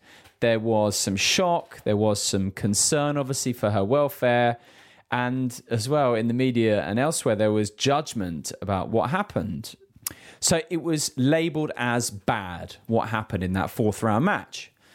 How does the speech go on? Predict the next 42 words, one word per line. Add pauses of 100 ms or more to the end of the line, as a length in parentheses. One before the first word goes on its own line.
(540)
And (200)
she (100)
eventually
dealt
with
it
brilliantly, (120)
uh,
Emma
Raducanu.
She
gave
an
interview
to
Sue
Barker.
She
was
wearing
her
England
football
shirt
'cause
this
was
as
England
were
playing
in
the
Euros,
where
they,
uh,
obviously
reached
the
final.
So